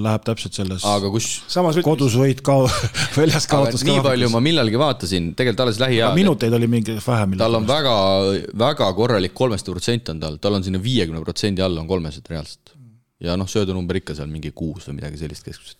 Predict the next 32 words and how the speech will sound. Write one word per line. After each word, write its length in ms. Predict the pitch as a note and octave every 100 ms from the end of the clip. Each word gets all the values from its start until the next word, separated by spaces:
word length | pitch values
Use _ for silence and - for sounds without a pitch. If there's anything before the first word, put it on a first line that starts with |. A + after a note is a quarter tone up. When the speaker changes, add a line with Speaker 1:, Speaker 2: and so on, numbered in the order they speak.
| F#2+
Speaker 2:
Et 80 | -
tal 160 | C#3+ D#3
läheb 160 | F#3 D#3+
tublisti. 380 | F3+ G#2 - - _ _ -
Speaker 3:
Väga 140 | D3+
hästi. 160 | C3+ - - - - - - - -
Speaker 2:
Eelmisest, 580 | F3 E3+ C#3 C#3+ C#3 D3+
äh, 140 | C#3+ D3
nädalast 460 | G3 F#3+ A#2+ - C3+
üks, 220 | B2 - C3
äh, 320 | C3 C3 C3
siis 220 | A#2+ B2+ - -
parandus 380 | F#3 C#3+ A2 -
ka 140 | G3+ A2
või 140 | G2+ G#2
meil 340 | G2 - B2 C#3
oli 100 | C#3+
vaata 220 | A#2+ A#2+
juttu 240 | C#3+ - F#2+
selle 160 | G#2+ B2
Eurobasketi 540 | B2+ F#2+ F2+ F2+ F#2+
osas, 180 | E2+ D2+
et 80 | D#2+
miks 220 | F#2 - F#2
seda 80 | G2+
Eesti 220 | G2+ G#2
esiliigat 340 | G#2 F2 E2
seal 160 | D#2+ E2
ei 60 | E2
ole. 140 | D#2+ E2
Ja 140 | G2
ma 80 | G2+